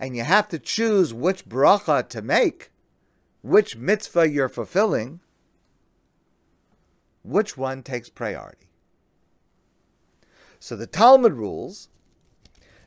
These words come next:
that we light the one light for Shabbos, and we forego Hanukkah.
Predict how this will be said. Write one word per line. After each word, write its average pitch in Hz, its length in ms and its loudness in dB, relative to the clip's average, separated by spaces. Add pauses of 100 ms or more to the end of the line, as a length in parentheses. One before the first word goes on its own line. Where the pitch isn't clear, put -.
that 151 340 2
we 143 180 -6
light 165 560 0 (280)
the 110 200 -6
one 156 500 2
light 185 400 2 (100)
for 120 320 -4
Shabbos, - 920 -4 (960)
and 190 600 0
we 190 460 -6
forego 196 1080 4 (120)
Hanukkah. 208 640 -6